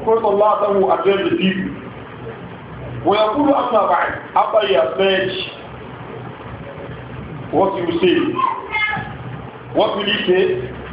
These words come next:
After saying, إن الحمد لله نحمده ونستعينه ونستغفره, he will not say, أما بعد. أما بعد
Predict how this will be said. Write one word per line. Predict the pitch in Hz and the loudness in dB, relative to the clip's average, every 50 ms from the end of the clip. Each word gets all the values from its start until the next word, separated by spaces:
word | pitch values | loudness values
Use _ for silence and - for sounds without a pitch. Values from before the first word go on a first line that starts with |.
| - - - - - - - - - - - - - - - - - 165 | -14 -14 -14 -14 -14 -14 -14 -12 -12 -12 -10 -10 -12 -12 -12 -4 -2 0
After | 156 156 156 185 175 180 170 | 0 2 2 2 2 2 2
saying, | 170 170 165 170 170 170 165 | 2 2 2 2 0 0 0
إن | 160 165 160 | 0 2 2
الحمد | 156 151 - 156 160 165 160 160 | 2 2 2 2 2 2 2 2
لله | 165 165 165 160 170 165 165 165 165 | 4 4 4 6 6 4 4 4 2
نحمده | 156 151 151 139 143 156 156 156 156 | 2 0 0 0 0 0 2 2 4
ونستعينه | 151 147 139 143 139 - - 143 139 147 156 160 151 | 2 2 2 0 0 0 0 0 2 2 2 2 2
ونستغفره, | 151 147 147 147 143 151 151 151 156 151 151 147 143 139 139 147 - - - - - - - - | 2 2 2 2 2 2 2 2 0 2 2 2 2 2 0 -2 -2 -4 -8 -10 -10 -10 -8 0
he | - 143 | 2 4
will | 143 147 | 6 6
not | 160 165 160 - | 6 4 2 2
say, | - 170 - - - - - - - - - - - - - - - - - | 4 4 4 4 4 2 -2 -4 -6 -8 -10 -10 -12 -12 -10 -8 -4 0 2
أما | 151 165 156 160 160 151 151 151 151 | 2 2 2 2 2 2 4 4 4
بعد. | 151 156 156 131 - 120 123 123 123 117 - - - - - - - - - - - - - - - - | 4 2 2 0 -2 -4 -6 -8 -8 -10 -12 -12 -14 -16 -16 -14 -14 -14 -14 -14 -12 -12 -14 -14 -4 0
أما | 160 185 202 - 214 220 208 202 | 2 2 2 4 4 4 4 6
بعد | 202 196 196 190 185 | 6 4 4 4 2